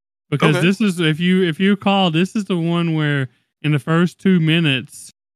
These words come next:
Speaker 1: or whatever, the first minute and a half is panty shots.
Speaker 2: Hell no. Yeah, never mind. Take that shit back, bro.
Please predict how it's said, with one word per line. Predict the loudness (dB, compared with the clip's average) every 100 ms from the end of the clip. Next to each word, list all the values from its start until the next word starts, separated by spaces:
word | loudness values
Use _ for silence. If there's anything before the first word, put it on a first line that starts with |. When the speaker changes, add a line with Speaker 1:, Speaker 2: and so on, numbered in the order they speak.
| _ _
Speaker 1:
or | -4
whatever, | -2 0 -2 -2 -4
the | -4
first | -4 -2 -2 -2
minute | -2 -2
and | -2
a |
half | -2 0 0
is | -4
panty | -4 -4 -4
shots. | -6 -8 -8 -14 _ _ _ _ _ _ _ _ _ _
Speaker 2:
Hell | -8 -8 -10
no. | -14 -14 -16 -16 -8
Yeah, | -6
never | -4 -4 -4
mind. | -4 -2 -2 0 -2
Take | 0
that | -4 -4
shit | -6
back, | -6 -6
bro. | -6 -8